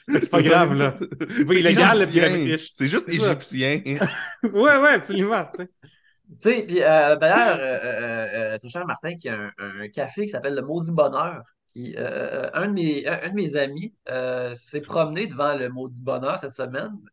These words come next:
Speaker 3: car Le Maudit Bonheur est en ce moment fermé avec une pancarte qui dit, « Ça va rouvrir, mais que je sorte de Big Brother Célébrité. »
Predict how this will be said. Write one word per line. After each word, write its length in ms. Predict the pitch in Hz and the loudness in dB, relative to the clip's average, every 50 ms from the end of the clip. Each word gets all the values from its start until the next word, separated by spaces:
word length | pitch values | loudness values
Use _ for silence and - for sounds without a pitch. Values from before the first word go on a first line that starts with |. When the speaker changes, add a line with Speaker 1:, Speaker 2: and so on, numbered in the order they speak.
| - 117 | -20 -10
Speaker 3:
car 200 | - 127 120 120 | -6 -4 -4 -4
Le 60 | 123 127 | -4 -8
Maudit 200 | 123 131 127 120 | -12 -12 -12 -8
Bonheur 220 | 139 135 143 165 | -6 -4 -2 -2
est 140 | 180 147 139 | -2 -2 -4
en 60 | 139 | -6
ce 100 | 123 - | -8 -6
moment 160 | 127 127 131 131 | -10 -10 -10 -6
fermé 380 | - 143 131 131 135 147 - | -6 -6 -6 -6 -8 -10 -12
avec 200 | 196 123 123 - | -10 -12 -12 -12
une 120 | 123 113 - | -14 -10 -4
pancarte 480 | 131 127 123 127 120 147 165 170 165 - | -4 -2 -2 -2 -4 -4 -6 -6 -6 -12
qui 140 | 127 147 190 | -10 -10 -10
dit, « 80 | 233 - _ _ _ _ _ _ _ _ _ | -10 -12 _ _ _ _ _ _ _ _ _
Ça 140 | - 135 | -8 -2
va 100 | 139 151 | 2 2
rouvrir, 540 | 147 - 175 156 143 160 196 214 233 220 175 | 2 2 2 0 0 0 2 2 2 2 2
mais 140 | 165 156 143 | -2 -2 -2
que 120 | - 151 | -2 -4
je 100 | 143 - | -6 -6
sorte 360 | - - 190 196 202 202 - 139 | -4 -2 0 0 0 -4 -6 -4
de 80 | 139 139 | -4 -4
Big 180 | 135 147 147 | -4 -6 -2
Brother 260 | 143 147 147 156 165 165 | -2 -2 -2 0 -2 -4
Célébrité. » 540 | 156 147 143 135 131 120 120 - - 123 | -6 -8 -8 -8 -10 -12 -12 -16 -20 -20